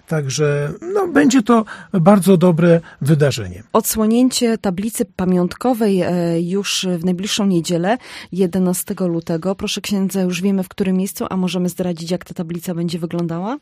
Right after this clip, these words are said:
Speaker 1: Jeszcze jej nie ma, ale będzie. Na tablicy, oprócz słów, że ojciec Jan Góra, dominikanin i lata jego życia tysiąc dziewięćset czterdzieści osiem dwa piętnaście, dwa tysiące piętnaście,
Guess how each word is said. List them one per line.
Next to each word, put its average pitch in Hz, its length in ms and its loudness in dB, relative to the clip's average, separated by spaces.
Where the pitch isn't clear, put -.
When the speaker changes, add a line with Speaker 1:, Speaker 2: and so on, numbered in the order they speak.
Speaker 1:
Jeszcze 202 480 6
jej 208 220 8
nie 202 200 8
ma, 202 200 6
ale 170 240 4
będzie. 165 540 2
Na 160 180 -2
tablicy, 165 640 0
oprócz - 540 -2
słów, 165 460 2
że 147 200 2
ojciec 151 380 0
Jan 143 220 2
Góra, 147 260 2
dominikanin 147 800 0
i 135 120 0
lata 143 320 0
jego 139 280 0
życia 135 300 -2
tysiąc 135 340 -4
dziewięćset 147 360 -2
czterdzieści 135 560 -2
osiem 143 300 0
dwa 135 180 -2
piętnaście, 139 760 -4
dwa 156 180 2
tysiące 160 400 0
piętnaście, 151 800 -2